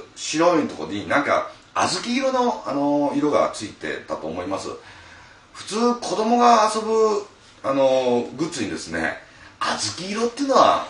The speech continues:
いかがなもんでしょうって僕一瞬思ったんですけども、それはよく考えるとカルタの裏の色だったんじゃないでしょうか。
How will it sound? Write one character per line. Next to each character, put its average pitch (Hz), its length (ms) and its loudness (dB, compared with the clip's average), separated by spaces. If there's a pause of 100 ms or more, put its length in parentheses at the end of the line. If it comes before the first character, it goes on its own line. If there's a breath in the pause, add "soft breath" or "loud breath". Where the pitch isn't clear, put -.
い - 60 -14
か - 120 -4
が 180 120 2
な 220 160 2
も 180 140 -2
ん 139 40 0
で 123 80 -2
し - 80 -6
ょ 92 60 -4
う - 20 0
っ - 80 -10
て 101 80 -10
僕 95 200 -4
一 95 100 -8
瞬 120 200 -6
思 127 180 -2
っ 156 60 -6
た - 120 -4
ん 82 80 -6
で - 60 -12
す - 60 -14
け - 60 -12
ど - 100 -12
も、 - 140 -14 (280 loud breath)
そ 87 160 -12
れ 95 60 -4
は 110 180 4
よ 143 100 0
く - 60 -10
考 92 200 -2
え 90 40 0
る 82 60 -6
と - 100 -12
カ - 220 -6
ル 156 100 0
タ 92 100 -2
の 78 100 -6
裏 80 280 -6
の 110 100 -4
色 156 160 -4
だ 156 140 4
っ - 80 -10
た 82 100 -4
ん - 400 -10
じ 90 80 2
ゃ 95 60 4
な 92 120 4
い - 60 -2
で 117 60 -4
し 101 80 -6
ょ 85 40 -6
う - 40 -8
か。 - 180 -6